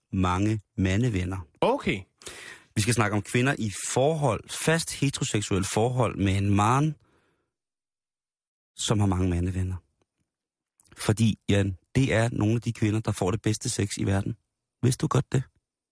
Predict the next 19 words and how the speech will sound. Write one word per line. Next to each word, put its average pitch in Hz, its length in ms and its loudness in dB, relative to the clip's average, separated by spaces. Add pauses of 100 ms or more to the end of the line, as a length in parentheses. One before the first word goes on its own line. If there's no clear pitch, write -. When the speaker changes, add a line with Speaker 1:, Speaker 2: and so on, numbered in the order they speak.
(880)
Speaker 2:
Øh, 104 440 4
nej. 92 340 -2 (440)
Det 127 120 2
gjorde 160 240 2
jeg 135 120 2
ikke. 147 120 -8 (140)
Speaker 1:
Nej. 92 120 0 (840)
Det 143 60 4
er 151 40 4
en 147 60 2
artikel, 165 280 0
som 160 100 2
er 147 40 4
publiceret 143 500 0
i 135 140 -2 (140)
Journal 139 320 0
of 117 180 -4
Comparative 120 720 0
Psychology. 113 800 0